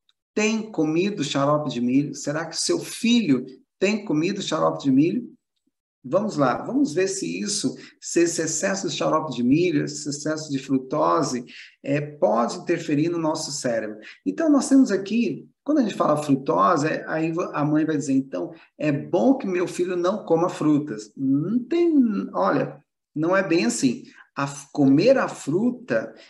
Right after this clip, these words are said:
ela é riquíssima em antioxidante, freia o envelhecimento, rica em fibras. O problema é quando você usa só a frutose no, no refrigerante, na cerveja, no suco, nos biscoitos,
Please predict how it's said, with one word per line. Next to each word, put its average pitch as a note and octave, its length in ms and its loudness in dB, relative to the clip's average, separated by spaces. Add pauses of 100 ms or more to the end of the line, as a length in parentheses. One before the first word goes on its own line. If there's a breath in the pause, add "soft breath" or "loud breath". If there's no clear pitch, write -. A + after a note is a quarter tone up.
(160 loud breath)
ela E3 320 0
é E3+ 220 2
riquíssima E3 880 -6
em D3+ 80 -2
antioxidante, C3+ 960 -2
freia G#3+ 360 0
o F#3 40 -2
envelhecimento, C3+ 840 -2
rica G3+ 280 -4
em G3 80 -2
fibras. D3 520 -2 (300 loud breath)
O C3+ 80 -2
problema D3 420 2
é F#3 60 2
quando E3+ 220 -2
você D3 200 -4
usa D#3 300 0
só C4+ 560 -2
a F#3+ 100 -2
frutose F#3 720 0 (640)
no, C#3 320 4
no C3 160 8
refrigerante, E3 1000 2 (340 soft breath)
na A#2 160 -4
cerveja, D#3 920 2 (800)
no D#3+ 240 0
suco, F3+ 720 0 (240 loud breath)
nos B2+ 200 0
biscoitos, D3+ 880 0